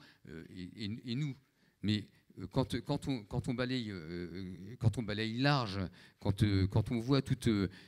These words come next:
euh, la communication qui est faite sur, euh, sur, euh, au niveau, euh, médiatique beaucoup plus ample, sur ce qu'est le, le Bec et Loin, sur ce que sont, euh, sur les possibilités de la permaculture et tout ça,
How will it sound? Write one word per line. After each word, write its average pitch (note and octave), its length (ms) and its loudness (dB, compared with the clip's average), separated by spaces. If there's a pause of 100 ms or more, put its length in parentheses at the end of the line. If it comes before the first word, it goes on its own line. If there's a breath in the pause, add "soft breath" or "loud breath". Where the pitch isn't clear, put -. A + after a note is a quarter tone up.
(360 loud breath)
euh, E2 340 -2
la G2 100 0
communication C#3 680 2
qui C3+ 100 4
est - 20 4
faite - 440 0
sur, G2 400 0
euh, F2+ 440 2 (280 loud breath)
sur, F2+ 340 0
euh, E2 880 -2
au A#2 100 -2
niveau, A2 400 2
euh, E2 1120 -4
médiatique G2+ 460 -4
beaucoup G#2 180 -2
plus C3 220 4
ample, G2 420 4 (260 loud breath)
sur G2 400 -2
ce F#2+ 120 0
qu'est A#2 200 2
le, E2+ 460 -2 (280 loud breath)
le F#2 160 0
Bec G2+ 220 0
et B2 40 4
Loin, G#2 320 2
sur G2+ 180 2
ce - 60 -8
que G#2 100 -4
sont, A#2+ 380 0
euh, F#2 380 -2
sur A2 160 -6
les G2+ 100 -2
possibilités A2+ 480 -2
de G2+ 40 0
la G2+ 60 0
permaculture G#2 640 0
et F#2 60 0
tout G2+ 100 -6
ça, D3 220 2